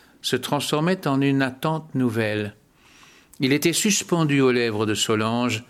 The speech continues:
pourtant invisible de si loin, et chacun des mots qui surgissaient par cette mince béance trouvait un sens nouveau. En dramaturge averti, Rondier savait que les spectateurs parachèvent une pièce par leur manière de l'entendre. «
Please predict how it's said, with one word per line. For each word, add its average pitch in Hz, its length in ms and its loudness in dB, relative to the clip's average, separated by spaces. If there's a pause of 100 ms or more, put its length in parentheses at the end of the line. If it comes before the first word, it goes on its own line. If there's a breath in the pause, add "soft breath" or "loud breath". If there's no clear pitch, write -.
(440 loud breath)
pourtant 123 500 -4
invisible 120 640 2
de 110 120 2
si 113 200 -2
loin, 131 380 0 (500 loud breath)
et - 80 0
chacun 185 480 0
des 160 160 4
mots 165 200 4
qui - 160 -2
surgissaient 131 760 0
par - 260 -8
cette - 320 -4
mince 147 400 0
béance 123 640 -2
trouvait 139 400 0
un 123 80 0
sens 127 420 -2
nouveau. 110 460 0 (1040 soft breath)
En 143 120 0
dramaturge 165 520 0
averti, 143 460 2
Rondier 147 380 2
savait 127 520 0 (380 loud breath)
que - 80 2
les 123 120 2
spectateurs 131 760 -2
parachèvent 139 800 -2
une 101 160 0
pièce - 480 0
par 110 260 -6
leur 107 160 -2
manière 110 340 0
de 107 80 0
l'entendre. « 101 680 -2